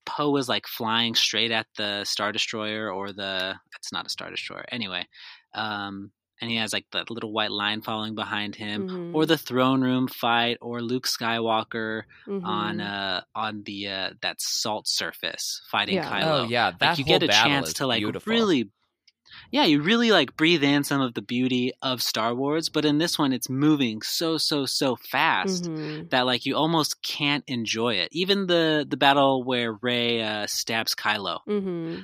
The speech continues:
Speaker 1: I just,
Speaker 2: It was
Speaker 1: I
Speaker 2: kinda
Speaker 1: never really
Speaker 2: boring.
Speaker 1: got to take it in. And then she immediately heals him.
Speaker 2: Yeah.
Speaker 1: And so,
Speaker 2: <laughs>
Speaker 1: actually, you know, I'm gonna say, the,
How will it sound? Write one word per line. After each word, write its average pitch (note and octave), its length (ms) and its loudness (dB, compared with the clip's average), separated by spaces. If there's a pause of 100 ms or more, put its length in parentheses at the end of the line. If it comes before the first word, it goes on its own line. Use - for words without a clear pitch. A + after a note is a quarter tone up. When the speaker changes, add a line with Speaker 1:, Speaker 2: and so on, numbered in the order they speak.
(100)
Speaker 1:
I A2+ 100 -2
just, - 480 0 (400)
Speaker 2:
It G#3+ 40 -4
was G#3 80 0
Speaker 1:
I C3+ 60 2
Speaker 2:
kinda C3+ 200 4
Speaker 1:
never C#3+ 300 6
really B2+ 240 4
Speaker 2:
boring. A#2+ 80 0
Speaker 1:
got A2 240 2
to A2+ 80 -10
take - 280 -4
it A#2 120 -4
in. C3+ 180 2 (140)
And E3+ 160 4
then F#3+ 120 4
she G3+ 260 6
immediately F3+ 920 4
heals B3 520 0
him. E2+ 280 -6 (320)
Speaker 2:
Yeah. G#3 220 2
Speaker 1:
And C4+ 100 8
so, C#4 320 6 (160)
Speaker 2:
<laughs> - 160 -4
Speaker 1:
actually, F#3 360 4
you C3+ 120 0
know, D3 60 4
I'm D3 100 4
gonna D3+ 160 2
say, B2 340 2 (380)
the, D#3+ 160 2